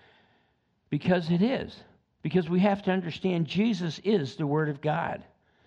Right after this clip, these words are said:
And we have to understand that the Word of God is not only something that we take and read for today. It is continuously applied throughout our lives and throughout history. It's absolutely amazing.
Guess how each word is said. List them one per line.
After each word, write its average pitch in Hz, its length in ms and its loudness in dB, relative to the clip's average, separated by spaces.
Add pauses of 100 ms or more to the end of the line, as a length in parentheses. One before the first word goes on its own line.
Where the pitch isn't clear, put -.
(400)
And 143 100 2
we 156 80 2
have 180 280 2
to 185 60 2
understand 175 640 -2
that 139 140 -2
the 135 80 0
Word 160 340 0
of 120 160 -4
God 147 400 2 (280)
is 117 180 0
not 170 320 2
only 165 300 2
something 156 500 0
that 123 160 0
we 147 160 0
take 160 440 -4 (180)
and 117 200 2
read 156 280 0
for 131 180 -2
today. 139 540 -2 (240)
It 156 140 4
is 156 200 0 (260)
continuously 180 1000 2
applied 147 520 0
throughout 127 300 2
our 117 180 0
lives 117 520 -2 (560)
and 117 120 -2
throughout 131 500 0 (180)
history. 113 400 -4
It's 101 160 -10
absolutely 117 460 0
amazing. 104 580 -6